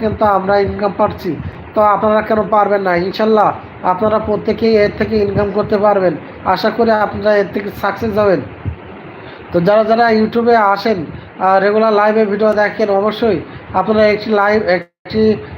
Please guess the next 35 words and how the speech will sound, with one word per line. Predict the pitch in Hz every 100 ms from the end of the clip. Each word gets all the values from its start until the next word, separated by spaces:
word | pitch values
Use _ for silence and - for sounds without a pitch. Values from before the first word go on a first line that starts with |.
| -
রেগুলার | 175 185 214 214
কন্টেন্ট | 214 196 214
ও | 220
লাইভ | 196 202 196
ভিডিও | 202 214
করেন, | 208 208 220
আহ, | 214 - - 175
লাই-, | 180 185 208 190 185
রেগুলার | 185 208 208
ভিডিও | 175 185 214
করেন, | 214 214 220 214 - -
তাহলে | 180 190 214
কিন্তু | 208 208 208
আপনারা | 190 180 196 202 202
এর | 170 180 175
থেকে | 202 196
কিন্তু | 208 190
অনেক | 185 190 185
দূর | 196 202
পর্যন্ত | 202 196
যেতে | 196 185
পারবেন। | 196 180 147 - - - -
ইনশাল্লাহ, | 190 196 226 226 226 226 - - -
ইনশাল্লাহ | 190 190 220 220
আপনারা | 208 208 214
প্রত্যেকেই | 208 220 214 220 220
সাকসেস | - 196 - 202
হবেন। | 190 170 - - -
আশা | 185 180
করি | 220 240 233
আপনাদের | 208 208 202 202
জন্য | 214 214
দোয়া | 196 208
করব। | 208 220 220 233 226 - -
আর | 185 196